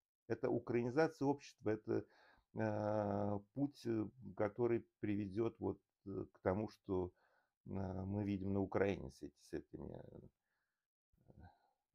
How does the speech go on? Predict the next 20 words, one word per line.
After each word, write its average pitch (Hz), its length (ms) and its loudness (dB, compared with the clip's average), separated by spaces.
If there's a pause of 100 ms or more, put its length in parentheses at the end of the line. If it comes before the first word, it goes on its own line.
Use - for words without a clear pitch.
(100)
киданиями 80 480 0
людей 80 320 -4
в 76 60 -8
мусорные 82 560 0
ящики, - 320 -2
привязывание 73 1080 -2
к - 40 -20
столбам, 92 640 6
там, 73 240 -6
зелёнка, 98 480 -2
вот 76 160 -4
это 87 180 -4
всё, 80 560 -2 (800)
не 87 240 -6
знаю, 67 340 -6
мне, 71 180 -8
мне 82 180 -4
это - 160 -8
не 76 120 -8
понравилось. - 540 -14